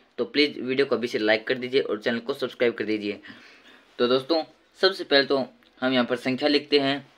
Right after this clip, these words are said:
कि हमें किन किन का एलसीएम और एचसीएफ़ निकालना है।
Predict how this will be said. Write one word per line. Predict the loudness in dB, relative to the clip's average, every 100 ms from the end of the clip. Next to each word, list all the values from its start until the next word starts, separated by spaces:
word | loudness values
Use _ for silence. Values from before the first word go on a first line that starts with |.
| -4
कि | 2
हमें | 2 2
किन | -2 -4
किन | -2 -2
का | 2 4
एलसीएम | 4 2 -2 0
और |
एचसीएफ़ | 0 0 -4
निकालना | -4 0 0 0
है। | -2 -8